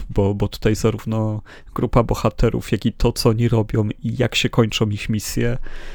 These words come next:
e, struktura sama bardzo przypomina odcinki Cowboy Bebop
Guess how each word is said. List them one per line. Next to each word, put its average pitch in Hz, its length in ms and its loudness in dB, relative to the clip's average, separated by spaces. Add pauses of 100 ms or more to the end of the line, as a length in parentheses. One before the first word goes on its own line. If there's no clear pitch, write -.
(240)
e, 104 240 0
struktura 113 600 2
sama 110 340 0
bardzo 110 420 4
przypomina 92 720 0
odcinki 98 500 -4
Cowboy 101 400 4
Bebop 101 440 4